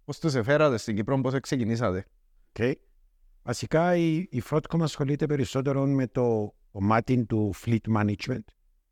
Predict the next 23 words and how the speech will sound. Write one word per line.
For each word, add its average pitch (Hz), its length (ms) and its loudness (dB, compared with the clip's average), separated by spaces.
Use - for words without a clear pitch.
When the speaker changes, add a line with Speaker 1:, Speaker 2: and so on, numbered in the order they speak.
Speaker 2:
το - 80 -16
οποίο 127 220 2
αντιπροσωπεύει 110 800 0
μια 113 280 2
διεθνή 110 500 0
εταιρεία, 90 360 -2
είναι 104 240 0
η 90 140 -2
Broadcom 101 380 0
International, 90 640 0
η 90 60 2
οποία 92 300 0
βάση 92 320 0
τους - 240 -6
είναι 92 200 0
στην 85 580 -4
Γαλλία, 78 340 0
είναι 120 100 -2
στη - 160 -8
Λισαβόνα, 73 480 -6
η 127 120 0
οποία 160 460 4
είναι 160 520 0